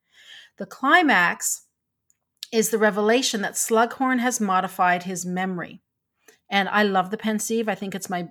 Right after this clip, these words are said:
most favorite thing from the Harry Potter magical world, and I would really love to have one. <laughs> The resolution of Middle Build one is when Dumbledore tells Harry that without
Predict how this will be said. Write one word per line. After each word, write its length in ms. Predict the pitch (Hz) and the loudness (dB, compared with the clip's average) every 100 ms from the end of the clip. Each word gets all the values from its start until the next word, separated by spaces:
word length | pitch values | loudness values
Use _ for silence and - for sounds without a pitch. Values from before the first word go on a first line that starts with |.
| _ 180 | _ -6
most 360 | 190 196 - - - - | -4 -4 -8 -14 -16 -2
favorite 360 | 202 196 - | -2 -2 -4
thing 240 | 190 190 208 | -4 -4 -2
from 260 | 214 185 | 0 2
the 80 | 180 | 0
Harry 180 | 185 175 | -2 -2
Potter 300 | 180 175 175 | 0 0 0
magical 460 | 170 175 180 185 | -4 -4 -6 -6
world, 260 | 185 196 214 | -2 -2 -2
and 140 | 180 | -4
I 60 | 175 | -6
would 200 | 170 160 | -6 -10
really 280 | 170 185 180 | -8 -8 -6
love 180 | 175 - | -8 -8
to 60 | |
have 220 | 165 170 165 | -6 -6 -8
one. 240 | 175 175 _ _ _ - | -14 -16 _ _ _ -2
<laughs> 320 | 254 226 190 _ - - - - - | 0 0 -2 _ -20 -20 -20 -4 2
The 80 | 254 | 6
resolution 560 | 269 277 247 254 294 | 6 6 4 4 2
of 140 | 240 214 | 0 2
Middle 200 | 220 214 | 2 2
Build 300 | 208 208 202 | 0 -2 -2
one 240 | 202 202 | -2 -2
is 180 | 202 202 | -6 -4
when 160 | 202 | -4
Dumbledore 520 | 196 220 247 240 226 220 | 0 2 2 2 0 0
tells 300 | - 190 190 | -4 -4 -4
Harry 520 | 240 247 247 247 240 | 0 4 4 4 0
that 160 | 208 190 | -2 -2
without 340 | 190 220 240 | 6 6 6